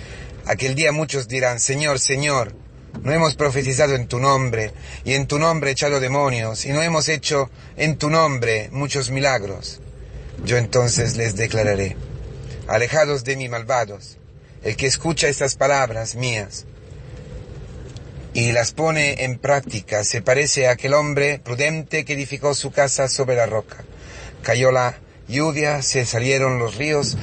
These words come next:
soplaron los vientos y descargaron contra la casa, pero no se hundió, porque estaba cimentada sobre roca.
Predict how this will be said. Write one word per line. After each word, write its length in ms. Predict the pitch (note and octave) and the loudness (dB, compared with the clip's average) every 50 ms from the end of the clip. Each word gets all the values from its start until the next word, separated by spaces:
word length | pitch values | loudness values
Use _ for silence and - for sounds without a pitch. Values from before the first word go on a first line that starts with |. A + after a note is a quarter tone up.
| - - | -8 -8
soplaron 560 | - - - A#2 F#2+ C3+ C#3+ C#3 C#3 C3+ B2+ | -4 -2 0 2 4 6 6 6 6 4 2
los 180 | B2 A#2 G2+ G#2+ | 0 -2 -2 -2
vientos 500 | B2 D3 D3+ D3+ D3 - - D3 C3+ A#2+ | -2 0 0 0 -2 -2 -2 0 0 0
y 60 | C3 | 0
descargaron 720 | B2 B2+ A#2+ - - A#2+ A2 G#2+ G#2+ C#3+ D3+ D3+ C#3+ C#3 B2 | 0 0 0 0 2 0 0 2 4 4 4 4 4 2 -2
contra 400 | - C#3 C#3 C3+ B2 - C3 B2+ | -2 -2 -2 -2 -2 -2 0 0
la 140 | B2 A#2 | 0 0
casa, 420 | - - D3 D3 - - C#3+ C#3 C#3 - - - - - - - - - - - - | 2 2 2 2 2 2 0 0 -2 -4 -14 -16 -16 -16 -18 -18 -18 -18 -18 -8 -2
pero 280 | - C3 B2+ C3 C3+ C3+ | 0 2 4 4 4 4
no 120 | C3 C3 | 4 2
se 160 | B2+ - B2 | 0 0 -2
hundió, 400 | A#2+ A#2+ A#2+ A#2 B2+ A#2+ G#2 - - - - - | -4 -4 -4 -2 -2 -2 -2 -4 -10 -16 -12 -8
porque 240 | - G2+ F#2 - G#2+ | -6 -6 -4 -2 -2
estaba 340 | G#2 - - B2+ B2+ A#2+ A2 | 0 4 4 6 6 6 4
cimentada 540 | - - A2+ A2 G#2 G#2 - B2+ A#2 A#2 | 2 0 -2 -4 -4 -2 0 2 2 2
sobre 300 | G#2 - - G#2 G2+ G2+ | 0 0 -2 0 0 -2
roca. 360 | F#2 F2+ G2 - - - - | -2 -2 -4 -4 -6 -8 -12